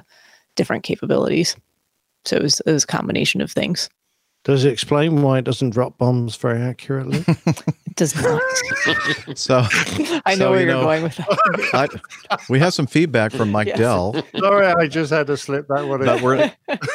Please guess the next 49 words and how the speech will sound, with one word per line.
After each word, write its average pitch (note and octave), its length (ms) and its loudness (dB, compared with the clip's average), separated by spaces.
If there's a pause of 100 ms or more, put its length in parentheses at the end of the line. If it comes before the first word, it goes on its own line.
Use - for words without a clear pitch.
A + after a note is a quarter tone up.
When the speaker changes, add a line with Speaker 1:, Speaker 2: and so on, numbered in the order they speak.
(160)
Speaker 3:
so - 140 2
I'm D#3 120 4
gonna F3 140 2
go C#3+ 80 2
ahead C3+ 160 4
Speaker 1:
I, - 80 2
Speaker 3:
and - 120 2
Speaker 1:
I B3 40 4
Speaker 3:
I'm B3 60 0
Speaker 1:
think, C4+ 160 -2
I - 140 -4
think A#3 120 -2
he B3+ 60 0
was A#3 80 -2
hoping G#3+ 220 0
that F#3+ 120 0
you A3+ 160 -4
could F3+ 140 -4
explain - 400 -6
that. E3+ 320 -6 (160)
<laughs> - 840 -4 (220)
Speaker 3:
So D3+ 360 2 (460)
I'm, C#3 240 2
I C3 160 4
was E3+ 120 2
gonna G3+ 160 2
skip - 300 0
this B2 200 0
one G#2 300 4
for A2+ 160 0
this C3+ 160 2
show, C#3 260 4
but A#2 180 0
I, G#2+ 220 2
I'm A2 140 4
gonna G2+ 140 2
have A#2 140 2
to - 60 -2
do D3 160 2
it - 60 -4
now. A2 280 0 (440)
Uh, F2+ 400 2
so, F#2 720 2
uh, F2+ 560 0
Mike A2+ 440 0 (120)
Dell, F#2 480 0 (420)
who G2+ 180 4
is F#2+ 140 2
a E2+ 260 2